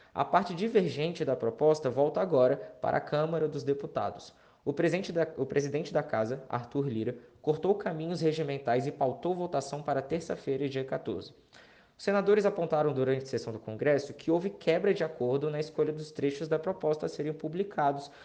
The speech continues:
de maneira fatiada. No cenário interno, com a inflação sem dar trégua e a economia em recessão técnica,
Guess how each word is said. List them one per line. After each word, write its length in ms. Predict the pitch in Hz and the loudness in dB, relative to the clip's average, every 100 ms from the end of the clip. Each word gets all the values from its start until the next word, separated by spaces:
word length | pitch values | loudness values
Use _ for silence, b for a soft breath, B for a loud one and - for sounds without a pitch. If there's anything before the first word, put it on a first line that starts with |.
| B | B
de 120 | - | -4
maneira 340 | 165 160 151 160 | -2 0 2 2
fatiada. 760 | 160 160 - 190 143 107 - - B B B B B - | 0 -4 -4 2 2 2 -2 -14 B B B B B -4
No 60 | |
cenário 320 | 214 226 185 | 0 2 2
interno, 540 | 165 - 156 185 127 101 - - | 2 6 6 6 0 -8 -14 -4
com 220 | 147 156 | -2 0
a 40 | |
inflação 380 | 151 135 127 135 | -2 0 0 0
sem 180 | 123 156 | -4 0
dar 220 | 147 123 | 0 0
trégua 340 | 117 120 120 | 2 2 2
e 40 | 113 | -2
a 20 | |
economia 400 | 117 123 117 113 | -4 -6 -6 -4
em 120 | 135 | -2
recessão 460 | 156 147 120 - 113 | 0 0 -2 -8 -6
técnica, 480 | 107 107 - - | -2 -2 -4 -8